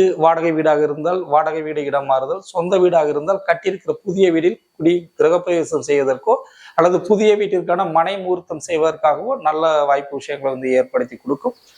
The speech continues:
கார்த்திகை நட்சத்திரக்காரர்களுக்கு பூர்வீக சொத்தில் கொஞ்சம் வில்லங்கம் ஏற்படும்.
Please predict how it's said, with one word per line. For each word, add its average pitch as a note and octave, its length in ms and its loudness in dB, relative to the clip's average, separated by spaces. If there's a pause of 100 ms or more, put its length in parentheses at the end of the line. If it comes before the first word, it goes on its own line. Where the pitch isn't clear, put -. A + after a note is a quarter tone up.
(300)
கார்த்திகை G3 460 4
நட்சத்திரக்காரர்களுக்கு D3+ 960 0 (240)
பூர்வீக F#3 360 4
சொத்தில் F#3 400 -6
கொஞ்சம் C#3+ 240 0
வில்லங்கம் C#3+ 420 0
ஏற்படும். C#3 460 -2